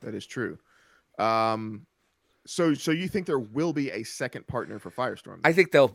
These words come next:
Speaker 2: I think that'll be a B, that buys them another plot for, like, three or four episodes, either at the end of this season or at the start of the next.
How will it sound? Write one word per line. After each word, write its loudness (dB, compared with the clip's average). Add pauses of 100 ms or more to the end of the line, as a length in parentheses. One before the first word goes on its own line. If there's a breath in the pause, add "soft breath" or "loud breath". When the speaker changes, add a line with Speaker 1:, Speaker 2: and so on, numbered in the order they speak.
Speaker 2:
I 0
think 0
that'll 8
be 2
a 2
B, 0
that 6
buys 6
them -2
another 2
plot 0
for, -4
like, 0
three -4
or -2
four -2
episodes, -4
either -2
at -4
the -6
end -2
of -8
this -6
season -10
or -6
at -14
the -12
start -4
of -8
the -10
next. -14